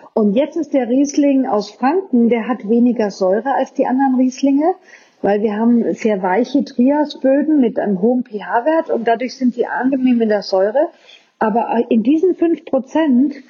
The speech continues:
diese besten Lagen Frankens, da werden die Rieslinge exquisit. Also das sind wirklich ganz große Weine.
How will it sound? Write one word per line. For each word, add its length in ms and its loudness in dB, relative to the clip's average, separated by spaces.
diese 240 2
besten 460 0
Lagen 400 0
Frankens, 800 0
da 160 -2
werden 200 2
die 100 2
Rieslinge 540 0
exquisit. 880 -2
Also 220 0
das 220 -2
sind 300 0
wirklich 600 0
ganz 280 -2
große 400 0
Weine. 420 2